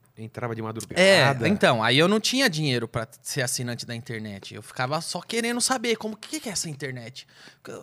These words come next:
Speaker 2: Aí um amigo meu tinha entrado, "Como que é a internet? Cê viu?" E tal, "Porra, deve ser foda."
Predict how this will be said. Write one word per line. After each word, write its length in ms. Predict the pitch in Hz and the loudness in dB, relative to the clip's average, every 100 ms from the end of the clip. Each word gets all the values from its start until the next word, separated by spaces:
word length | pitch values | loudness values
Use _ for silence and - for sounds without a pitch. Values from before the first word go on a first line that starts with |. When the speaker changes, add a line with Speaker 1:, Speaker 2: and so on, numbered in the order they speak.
| - | -6
Speaker 2:
Aí 140 | 135 160 | -4 -2
um 80 | |
amigo 320 | 185 185 180 175 | -2 -2 -4 -2
meu 300 | 175 180 156 | -2 -2 -6
tinha 280 | - 185 | -10 -8
entrado, 380 | 175 160 180 185 | -8 -2 -2 -2
"Como 180 | 269 269 | -6 -8
que 80 | 208 | -8
é 40 | |
a 20 | |
internet? 480 | 175 165 139 127 - | -8 -10 -10 -10 -10
Cê 140 | - 131 | -10 -6
viu?" 340 | 196 262 139 - - _ | -4 -4 -6 -10 -20 _
E 100 | 139 | -16
tal, 360 | 135 226 247 165 | -8 -4 -2 -4
"Porra, 400 | 196 233 202 156 | -10 -12 -10 -10
deve 200 | 165 160 | -8 -6
ser 160 | 247 | -8
foda." 280 | 202 160 123 | -8 -12 -14